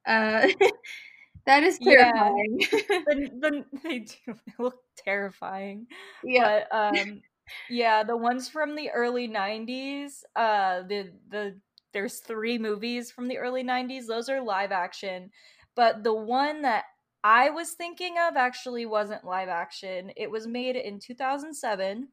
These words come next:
Speaker 2: So I was seven years old when it came out. And I think it's, yeah, it's, it's animated. But it's, it's definitely two thousand seven animated. I remember thinking the graphics were amazing.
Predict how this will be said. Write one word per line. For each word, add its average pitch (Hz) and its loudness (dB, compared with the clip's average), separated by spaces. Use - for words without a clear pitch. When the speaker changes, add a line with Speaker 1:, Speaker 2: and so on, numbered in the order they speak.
Speaker 2:
So 202 -8
I 185 -6
was 202 -10
seven 208 -10
years 285 -12
old 202 -8
when 190 -8
it - -16
came 185 -14
out. 175 -10
And 214 -8
I 226 -4
think 269 -6
it's, - -16
yeah, 240 0
it's, 233 -10
it's 254 -6
animated. 190 -10
But 214 2
it's, 208 -8
it's 220 -8
definitely 247 0
two - -6
thousand 226 0
seven 202 -2
animated. 180 -8
I 208 -2
remember 254 0
thinking 233 -6
the 214 -8
graphics 202 -6
were 196 -10
amazing. 196 -12